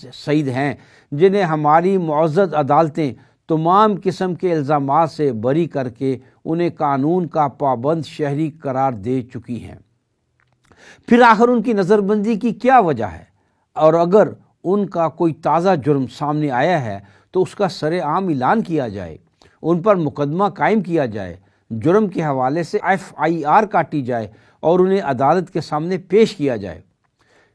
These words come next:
काबिल गौर बात यह है कि अगर अदालतें हाफिज सईद को बरी करके बाइज्जत शहरी करार देती हैं,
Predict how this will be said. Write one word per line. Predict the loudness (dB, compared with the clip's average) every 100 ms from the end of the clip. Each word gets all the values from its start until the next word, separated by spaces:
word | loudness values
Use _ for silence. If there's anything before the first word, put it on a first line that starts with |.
| _
काबिल | 4 4 6 6 6
गौर | 8 6 6
बात | 4 4 2
यह | -4
है | -4 -6 -10 _ _ -12
कि | -6
अगर | 0 0
अदालतें | 2 2 2 2 -2 -8 -10 _ _ _
हाफिज | -2 0 -4
सईद | -2 0 0 0
को | -4
बरी | -2 0 0
करके | -2 -4 -4 -8 -10 -12 _ -2
बाइज्जत | 2 4 2 0 -4
शहरी | -4 -4 -2 -2
करार | -2 0 0 0
देती | -2 -2 -2
हैं, | -2 -4 -10